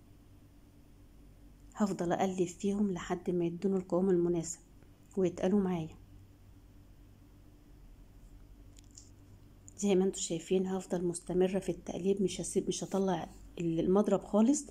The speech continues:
علشان ما يبقاش فيه تكتلات فيها خالص، ويكون القوام بتاعها ناعم. بعد كده هضيف مكعب من الزبدة ومكعب كده من الشوكولاتة، وده اختياري،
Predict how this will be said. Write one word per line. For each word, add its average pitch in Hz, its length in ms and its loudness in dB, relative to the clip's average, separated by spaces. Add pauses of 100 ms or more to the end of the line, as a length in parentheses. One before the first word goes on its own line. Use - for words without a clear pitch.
(280)
علشان 185 380 2
ما 175 60 6
يبقاش 180 260 -2
فيه 220 320 0
تكتلات 185 580 0
فيها 196 220 0
خالص، 156 520 -2 (400)
ويكون 170 320 4
القوام 190 360 4
بتاعها 180 380 0
ناعم. 170 300 0 (920)
بعد 196 140 2
كده 196 300 -2
هضيف 180 360 0
مكعب 185 480 -2
من 190 100 6
الزبدة 160 540 -2 (1120)
ومكعب 202 880 2
كده 190 200 6
من 190 160 6
الشوكولاتة، 196 760 2
وده 175 280 0
اختياري، 160 680 0